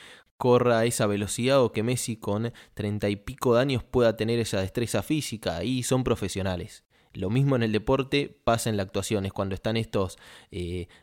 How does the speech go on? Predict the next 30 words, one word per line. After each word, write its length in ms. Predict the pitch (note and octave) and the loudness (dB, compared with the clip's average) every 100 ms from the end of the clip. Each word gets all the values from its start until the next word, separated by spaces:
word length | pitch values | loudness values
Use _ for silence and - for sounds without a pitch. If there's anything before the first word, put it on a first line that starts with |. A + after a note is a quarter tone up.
| - | -12
actores 580 | F#2+ - A#2+ A2 G2+ | -10 0 4 4 0
que 120 | - - | -4 -8
se 140 | F2+ | -6
les 100 | F2 | -8
puede 220 | - B2+ | 0 0
llegar 300 | - G#2 G#2+ | 2 0 2
a 20 | |
decir 320 | G#2+ - A#2+ A2+ | 0 -2 -6 -2
de 160 | G2+ | -2
método, 640 | G2 C3 C#3+ C3+ A#2 F2+ - - - - | 0 0 2 2 2 0 -4 -16 -18 -8
eh, 180 | F2 | -6
en 120 | F2+ F#2+ | -4 -4
los 120 | F2+ | -4
cuales 560 | A2+ A2 A2 G#2+ - - | 0 2 2 -2 -8 -14
dan 440 | G#2+ A2 A2+ A2+ | -4 -2 -2 -6
todo 420 | - B2+ D3 E3 | 0 2 4 4
y 140 | B2 G#2+ | 2 0
que 120 | G#2+ | 0
puede 160 | A2+ | 2
ser 220 | G#2 G#2 F#2 | 0 -2 -4
desde 240 | F#2+ F#2+ | -4 -4
Kate 160 | - C#3 | -2 0
Winslet, 640 | C#3+ D#3+ - E3 E3+ - _ _ - | 0 -2 -4 -4 -4 -6 _ _ -4
que 120 | G#2+ | -2
muchos 460 | A2 D3 C3 A#2+ | 2 2 2 0
la 160 | A2 A2 | 2 0
pueden 200 | A#2+ A2 | 0 2
tener 220 | A2+ A#2 | 2 2
únicamente 640 | A#2 A2+ G#2 G#2+ A#2+ A2+ G#2+ | 2 0 0 0 0 2 0
por 520 | F#2+ F#2+ F#2+ F#2 F#2+ | 0 -2 -2 -6 -10